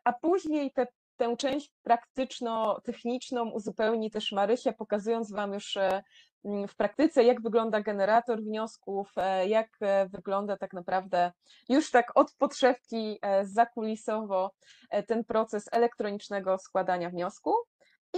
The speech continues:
tak jak wspomniałam, e, na początku, będzie też, e, chwilka na pytania i odpowiedzi. Oczywiście nie tylko dzisiaj, e, zespół fundacji jest, e,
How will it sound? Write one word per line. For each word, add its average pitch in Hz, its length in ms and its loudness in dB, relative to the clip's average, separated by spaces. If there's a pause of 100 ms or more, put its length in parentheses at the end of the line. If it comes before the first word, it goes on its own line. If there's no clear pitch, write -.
tak 359 160 4
jak 294 160 4
wspomniałam, 240 880 2
e, 196 580 -2
na 220 180 -6
początku, 226 640 -4 (200)
będzie 247 380 4
też, - 320 -6
e, 196 220 0
chwilka 214 460 -6
na 185 400 -4
pytania 214 520 -2
i 180 80 0
odpowiedzi. 233 800 -2 (340)
Oczywiście 240 640 2
nie 233 120 2
tylko 226 340 0
dzisiaj, 208 720 0
e, 190 240 0
zespół 196 400 -6
fundacji 175 680 -6 (240)
jest, 185 420 -2
e, 170 420 4